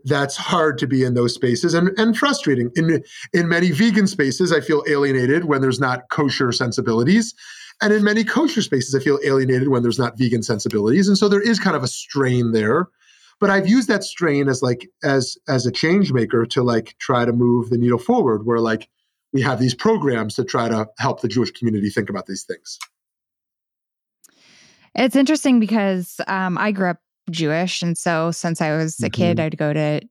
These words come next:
Speaker 2: to, um, temple and, you know, I, I even went to Jewish middle school. So we had Jewish studies
Speaker 1: Mm-hmm.
Speaker 2: and throughout that experience for me, and this might've just been because it was in the Bay,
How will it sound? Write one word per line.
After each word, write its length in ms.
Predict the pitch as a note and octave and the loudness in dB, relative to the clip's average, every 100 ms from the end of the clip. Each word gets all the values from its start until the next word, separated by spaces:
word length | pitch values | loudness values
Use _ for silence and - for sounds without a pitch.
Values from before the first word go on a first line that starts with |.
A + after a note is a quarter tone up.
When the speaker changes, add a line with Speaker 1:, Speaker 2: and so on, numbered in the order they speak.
| - | -8
Speaker 2:
to, 340 | - D#3 D3 - - | -4 -2 -2 -4 -6
um, 340 | D#3 C#3+ - | -6 -4 -4
temple 720 | A3+ A#3+ A3+ A3 G3 F#3 F3+ - | -2 -2 0 0 0 0 -2 -4
and, 480 | D#3 D#3 D3+ D3+ D3+ - - | -6 -4 -4 -6 -10 -16 -10
you 80 | |
know, 220 | - D#2 - | -8 -6 -8
I, 120 | - - | -10 -8
I 100 | E3 | -6
even 260 | D#3 F3 E3+ | -4 -2 -2
went 140 | D#3+ | -2
to 200 | - D#3+ | -2 -2
Jewish 300 | D3+ - - | -4 -8 -4
middle 220 | B3 C4 | -2 -2
school. 560 | A3+ - A3+ G#3 G3+ G3+ | -4 -2 0 2 0 -2
So 240 | - E3+ | -2 -4
we 100 | E3 | -4
had 180 | E3+ D3+ | -4 -6
Jewish 280 | D3+ F2+ E3+ | -6 -8 -8
studies 560 | - B3 A#3 A3+ G#3+ A3+ | -4 -2 2 4 4 2
Speaker 1:
Mm-hmm. 80 | |
Speaker 2:
and 180 | - D#3+ - - - - | 0 -4 -12 -16 -16 -18
throughout 760 | - - A3 A3 G3+ F#3 A3+ - - | -8 0 2 2 0 -2 -2 -4 -4
that 260 | G3 F#3 | -4 -2
experience 640 | F3+ - - F3+ E3+ E3 - | -4 -8 -4 -2 0 -4 -8
for 180 | - D#3+ | -6 -2
me, 360 | E3+ F#3 E3+ | 2 2 2
and 180 | D#3 F3 | 0 0
this 160 | F3+ - | 2 2
might've 300 | F#3+ G3+ G3+ | 2 2 0
just 180 | F#3+ | 0
been 160 | F#3 F3+ | 0 -2
because 320 | E3+ F3+ E3+ | -2 -2 -2
it 80 | E3 | -2
was 140 | E3 | -2
in 100 | D3+ | -2
the 80 | D#3 | -2
Bay, 340 | - - A3 | 0 0 0